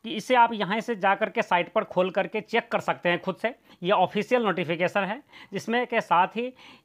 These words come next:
यहाँ पर ऑनलाइन फॉर्म कब से कब तक भरी जाएगी ये भी दे चुके हैं, साथ से किस डिपार्टमेंट से कितनी वैकेंसी आई है ये फाइनल वैकेंसी भी दे चुके हैं। चलिए हम पहले नोटिफिकेशन यहाँ पर देख लेते हैं।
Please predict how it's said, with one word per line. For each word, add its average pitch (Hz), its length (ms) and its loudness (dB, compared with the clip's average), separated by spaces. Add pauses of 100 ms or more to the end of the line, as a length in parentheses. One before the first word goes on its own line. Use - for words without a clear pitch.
(160)
यहाँ 175 300 0
पर 190 280 2 (480)
ऑनलाइन 233 420 2
फॉर्म 185 300 0
कब 214 180 0
से 220 140 -4
कब - 240 -2
तक 190 100 0
भरी 147 220 -2
जाएगी 170 320 -2 (180)
ये 165 100 0
भी 165 120 -2
दे 180 140 -2
चुके 202 220 -10
हैं, 220 180 -10 (180)
साथ 226 200 2
से 247 160 -6
किस 247 260 -6
डिपार्टमेंट 196 560 -2
से 220 100 -8
कितनी 202 340 -8
वैकेंसी 165 480 -4
आई 165 220 2
है 156 200 -2 (240)
ये 214 80 -2
फाइनल 170 340 -2
वैकेंसी 147 440 -6
भी 202 200 -4 (180)
दे 143 120 -4
चुके 147 260 -8
हैं। 143 280 -6 (580)
चलिए 220 180 2
हम 214 120 2
पहले 208 200 4
नोटिफिकेशन 196 580 -2
यहाँ 165 280 -2
पर 170 100 0
देख 160 200 -2
लेते 190 220 -2
हैं। 208 180 -8